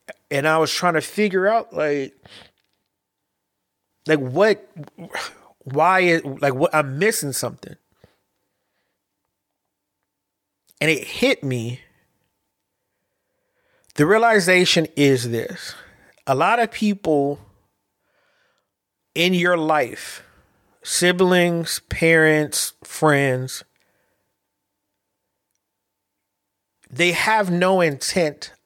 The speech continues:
of allowing you to grow and lead yourself. So when you find the strength to stand up for yourself and set boundaries, and you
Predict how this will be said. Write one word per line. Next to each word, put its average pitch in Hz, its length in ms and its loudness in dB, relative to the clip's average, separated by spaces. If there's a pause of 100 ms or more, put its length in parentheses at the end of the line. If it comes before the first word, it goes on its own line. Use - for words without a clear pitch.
of 135 560 0 (100)
allowing 160 560 0
you 151 220 -2
to - 220 -4
grow 120 580 0 (260)
and 123 220 -2
lead 139 400 2
yourself. - 720 -2 (2000)
So 180 260 2
when 160 260 2
you 196 240 2
find 190 420 2
the 160 100 2
strength 156 520 0
to 151 100 -2
stand 156 440 0
up 160 200 0
for 160 160 2
yourself 156 600 2
and 131 100 -6
set 143 340 0
boundaries, 156 720 2
and 127 120 -4
you 151 400 0